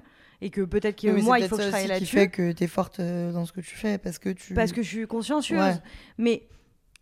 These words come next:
Speaker 1: et en fait, c'est très dur parce que parfois, toi, tu peux dire en mode, « Bah, je déteste, bah voilà, j'aime pas. » Et des trucs que
Speaker 2: Oui, mais
Speaker 1: mon-
Speaker 2: toi, tu le prends personnellement ?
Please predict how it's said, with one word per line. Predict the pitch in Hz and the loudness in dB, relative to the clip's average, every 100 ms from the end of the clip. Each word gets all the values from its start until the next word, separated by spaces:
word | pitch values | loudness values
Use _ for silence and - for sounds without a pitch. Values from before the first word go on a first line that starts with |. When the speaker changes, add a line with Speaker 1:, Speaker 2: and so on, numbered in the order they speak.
| - | -6
Speaker 1:
et | 247 226 | -2 0
en | |
fait, | 233 320 320 - - - | -2 -4 -6 -16 -16 -20
c'est | 180 233 | -10 -10
très | - 320 | -6 -4
dur | 262 339 | -2 -2
parce | 311 247 | -2 -2
que | 240 | -4
parfois, | 220 220 - 269 339 | -4 -6 -4 -2 -2
toi, | 381 294 | -2 -6
tu | - | -4
peux | 254 | -6
dire | 226 285 | -4 -2
en | |
mode, « | 240 214 - _ - | -2 -4 -10 _ -4
Bah, | 202 | -4
je | 160 | -2
déteste, | 185 175 180 - - | -4 -4 -6 -10 -6
bah | 190 | -2
voilà, | 180 185 | 0 -2
j'aime | 214 202 196 | -2 -4 -2
pas. » | 208 262 - _ _ _ - _ - | -2 -2 -6 _ _ _ -20 _ -8
Et | 226 220 - 156 | -4 -4 -8 -14
des | 190 240 | -4 -4
trucs | - - | -4 0
que | |
Speaker 2:
Oui, | 247 | 4
mais | 247 | 6
Speaker 1:
mon- | |
Speaker 2:
toi, | 262 | 4
tu | 277 233 | 2 -2
le | |
prends | - 254 247 | -2 -2 0
personnellement ? | 254 - 269 247 247 | 0 0 0 0 0